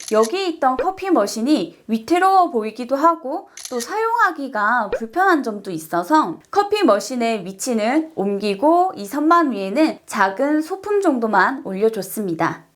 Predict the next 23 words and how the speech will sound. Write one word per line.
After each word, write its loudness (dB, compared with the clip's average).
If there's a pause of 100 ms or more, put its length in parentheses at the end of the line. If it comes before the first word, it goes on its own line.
(440)
집을 2
들어올 0
때 4
이 -8
벽면이 0
포인트가 -2
될 -6
수 -10
있는 -4
자리라서 0 (240)
답답한 0
느낌을 0
줄일 -2
수 -6
있는 2
풍경 4
사진으로 0 (260)
암막 -2
커튼의 -4 (180)
핑크빛 -4
컬러와 0 (160)
반복되도록 -4
했습니다. -8